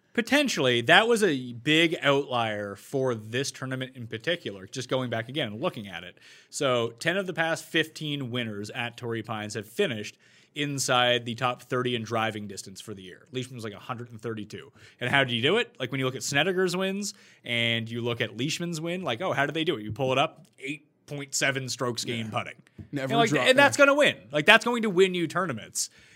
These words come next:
Speaker 1: That's just not something you can count on, gaining that many. And that's over three rounds, 'cause the North
Speaker 2: Yeah.
Speaker 1: Course doesn't have shot link.
Speaker 2: My point, I guess, to tie it back around was being like, "Ca-, do-, can Victor do that?" Or just
Speaker 1: Maybe.
Speaker 2: be forced to not have to because he's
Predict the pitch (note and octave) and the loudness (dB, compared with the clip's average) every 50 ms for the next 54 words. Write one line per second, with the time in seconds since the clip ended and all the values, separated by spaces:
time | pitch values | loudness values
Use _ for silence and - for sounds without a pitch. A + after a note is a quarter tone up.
0 | _ - - F#3+ C#3+ C3 - - C#3+ C3 A#2 - - - D3+ C#3 C3 A#2 - C3 | _ 0 4 4 4 4 2 0 0 0 0 -2 -4 0 2 2 2 2 0 -2
1 | A#2 G#2+ A#2 G2+ G2+ F#2+ - G#2+ F#2 - A2+ G#2 F#2+ E2+ D#2+ F2 F#2+ - C3 B2+ | -4 -4 -4 -12 -12 -14 -18 -16 -12 -10 -10 -10 -10 -10 -16 -16 -8 -6 -6 -4
2 | A#2+ A2+ G#2+ G2+ G2+ B2 B2+ B2+ B2 A#2+ A#2+ A#2 A#2+ C3+ D#3+ A3 A3+ B3+ A#3+ G#3 | -4 -6 -8 -4 0 2 2 2 2 0 -6 -6 -4 0 0 0 2 2 0 0
3 | F#3+ F3 - F#3 G3 E3 F3 A3 F#3+ A#2 - - C#3 B2+ C#3+ C#3+ F3 A3 - F#4 | -2 -4 -2 0 0 2 2 2 0 0 -4 -8 -6 -4 -2 0 2 2 4 8
4 | F4 C#4 F#3+ - - - F#3+ G#3 G3 E3 F#3 F3+ D3 - G#3 A#3+ A#3 D3+ A#2 F2+ | 8 8 6 6 -2 -6 0 0 2 4 4 4 6 6 6 6 6 2 -2 -12
5 | - - - - A3 B3+ A#3+ - - C4 D4+ D#4 C#4+ C4 B3 G#3 G#3 A3+ G#3+ - | -14 -10 0 4 8 8 8 8 8 8 8 8 8 6 6 8 6 6 6 6
6 | A3 F#3+ - G#3+ G#3 G#3+ G3+ - A3 G3+ G3 - F3+ G3 G#3+ G#3 F#3 D#3+ C#3 D#3 | 2 2 6 6 6 6 8 6 6 6 6 4 4 6 6 6 6 4 4 2
7 | F3 F3 E3+ D#3 C#3+ - - _ _ _ - - - G3+ - - E3 A#2 - E3+ | 0 2 2 0 -2 -4 -8 _ _ _ -10 -8 -8 -8 -6 -8 -4 0 2 2
8 | C3+ - - - - - - G#3 G#3 G#3 G3+ G3+ G3 E3+ C3+ C3 D3 F3 E3 F3 | 2 0 -4 -12 -10 -4 0 2 4 4 4 4 2 0 0 2 4 4 2 2
9 | - - D#3+ D#3 D3 D3 F#3 A#3 A#3+ F3+ A2+ C2+ G1+ G1+ - - _ _ _ _ | 2 2 4 4 6 4 4 4 4 2 0 -4 -8 -16 -20 -20 _ _ _ _
10 | _ _ _ _ _ _ _ _ _ _ _ _ _ - G4 F#4+ G3+ F#3+ G3 F#3+ | _ _ _ _ _ _ _ _ _ _ _ _ _ -10 -2 4 6 8 8 10
11 | E3+ G3+ F#3 - - F3+ - - F#3 F3+ F3 - - - F#3 F3 E3+ F3 E3 G3 | 10 8 6 6 4 2 4 4 4 4 4 4 4 2 2 4 4 4 6 6
12 | G3+ A3+ G#3+ - - D3 D3+ D#3+ D3+ D#3 C#3 - D#3 D3 D3 C3+ - D3+ D3 C#3+ | 6 6 4 4 2 2 2 4 4 2 2 2 0 0 2 2 4 4 4 4
13 | C3+ B2+ - - - | 0 -2 -6 -8 -12